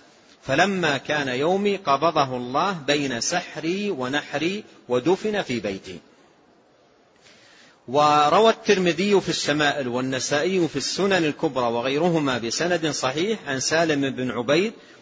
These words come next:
وكان من أصحاب الصفة، قال: "أغمي على رسول الله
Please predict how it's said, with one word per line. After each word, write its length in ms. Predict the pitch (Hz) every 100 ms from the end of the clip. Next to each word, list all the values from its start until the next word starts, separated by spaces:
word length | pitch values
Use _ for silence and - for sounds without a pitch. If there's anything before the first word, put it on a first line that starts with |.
| -
وكان 380 | 117 151 160 143
من 100 | 135
أصحاب 640 | 131 - 151 151 131 127
الصفة، 520 | 131 - 170 170 - 170
قال: 340 | - 151 143
"أغمي 560 | 139 196 190 151 135 123
على 400 | 110 135 135 127
رسول 280 | - 160
الله 420 | 147 127 143 175